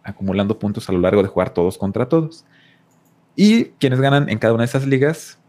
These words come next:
participaron en esta semana de Capcom Cup para jugar los ganadores de Estados Unidos, los ganadores de Japón y los ganadores de Europa. Y curiosamente, el equipo que ganó de Estados Unidos, no había jugadores de Estados <laughs> Unidos,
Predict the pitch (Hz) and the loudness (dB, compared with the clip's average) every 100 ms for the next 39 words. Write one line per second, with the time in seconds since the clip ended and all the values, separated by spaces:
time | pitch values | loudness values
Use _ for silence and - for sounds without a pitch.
0 | _ _ - - 98 90 95 113 117 98 | _ _ -12 -12 -12 -4 0 0 -2 -6
1 | 95 98 104 107 104 101 - 95 - 123 | -6 -6 -6 -2 0 0 -2 -4 -4 -6
2 | 135 202 - _ - 90 - 92 98 98 | -2 -4 -4 _ -6 -6 -4 -2 -2 -2
3 | - - 90 85 90 101 127 143 151 147 | -12 -8 -6 -2 0 2 2 2 0 0
4 | 156 147 160 113 101 90 98 107 123 135 | 0 0 0 -2 -4 -2 0 0 -2 -6
5 | 139 151 - 90 82 82 82 82 87 110 | -2 -2 -2 -8 -6 -6 -4 -4 -2 0
6 | 151 170 _ _ _ _ _ _ _ _ | 0 -2 _ _ _ _ _ _ _ _
7 | 110 113 127 143 180 165 156 175 175 104 | -4 2 2 4 2 2 2 4 4 4
8 | 95 98 95 98 98 - - 107 101 101 | 4 4 2 0 -2 -8 -8 -2 -2 0
9 | 104 104 123 127 151 139 151 170 - 87 | 0 0 0 0 0 2 2 0 -6 -4
10 | 85 90 90 95 85 87 90 101 110 117 | -2 -2 -2 -4 -4 -4 -6 -4 0 0
11 | 127 160 139 170 - | 2 2 4 2 -2